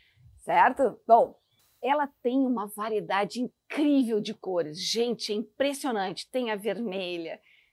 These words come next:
tem a laranja, tem branca, tem rosa, tem mesclada.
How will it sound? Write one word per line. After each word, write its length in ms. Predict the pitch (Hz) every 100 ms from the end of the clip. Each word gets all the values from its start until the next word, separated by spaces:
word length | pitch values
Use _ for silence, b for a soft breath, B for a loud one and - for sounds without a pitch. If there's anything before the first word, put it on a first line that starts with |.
| _
tem 220 | 254 247
a 60 | 214
laranja, 920 | 208 190 180 185 180 175 - 165 160 _ _ _
tem 180 | 254 254
branca, 800 | 185 247 226 226 226 220 208 208 _
tem 220 | - 302 311
rosa, 880 | - - 233 254 247 220 180 240 - _
tem 180 | 311 330
mesclada. 1080 | 294 302 - - 262 269 294 311 220 180